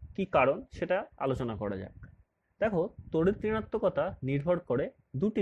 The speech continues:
বিষয়ের উপর। এক হচ্ছে পারমাণবিক সংখ্যা বা পরমাণু ক্রমাঙ্ক, দুই হচ্ছে পারমাণবিক ব্যাসার্ধ। তো যদি আমি বাঁ দিক থেকে ডান দিকের ক্ষেত্রেই দেখি, তাহলে নিশ্চয়ই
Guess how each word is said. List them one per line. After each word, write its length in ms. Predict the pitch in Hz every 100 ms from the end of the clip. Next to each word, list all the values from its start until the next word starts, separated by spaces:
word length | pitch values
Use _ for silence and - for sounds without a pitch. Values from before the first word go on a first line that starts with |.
| 156
বিষয়ের 300 | - 110 92
উপর। 180 | - - - _ _ - _ _ 120 123
এক 80 | 147
হচ্ছে 240 | 165 - 202 254 _ _
পারমাণবিক 520 | 123 117 127 139 165 - -
সংখ্যা 340 | 123 120 185 - -
বা 80 | 135 131
পরমাণু 340 | 123 120 127 143
ক্রমাঙ্ক, 360 | - 123 139 135 - - _ - _ - 147
দুই 140 | 233 165
হচ্ছে 240 | 120 - - - _ _ -
পারমাণবিক 580 | 117 117 117 120 190 - _ 113
ব্যাসার্ধ। 420 | 135 127 104 - - - _ _ _ _ _ - -
তো 100 | 208 180 - _ - - - - 135
যদি 160 | 180 233 226
আমি 140 | 156 240 _ _ - 107
বাঁ 140 | 131 147
দিক 120 | 208 -
থেকে 180 | 214 151 - - - 113
ডান 140 | 123 131 143
দিকের 260 | 156 190 180
ক্ষেত্রেই 320 | 175 160 175 147
দেখি, 200 | 107 - - _ _ -
তাহলে 260 | 151 190 339 - _ _ _ -
নিশ্চয়ই 300 | 185 226